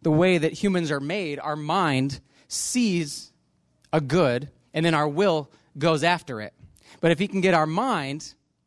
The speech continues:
to be confused, then our will can't go, right? So, so he operates in that,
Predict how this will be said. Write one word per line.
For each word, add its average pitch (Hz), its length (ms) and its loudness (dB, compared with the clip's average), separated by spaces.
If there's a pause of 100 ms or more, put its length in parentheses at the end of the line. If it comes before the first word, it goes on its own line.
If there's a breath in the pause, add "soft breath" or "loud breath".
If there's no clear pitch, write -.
(460)
to 196 100 0
be 190 140 2
confused, 175 880 0 (1200)
then 170 140 2
our 160 120 4
will 170 280 2
can't 160 520 -4 (180)
go, 131 420 0 (680)
right? 143 340 2 (580 soft breath)
So, 170 240 2
so 170 160 0
he 165 180 0
operates 180 600 2 (680 loud breath)
in 185 200 4
that, 160 280 2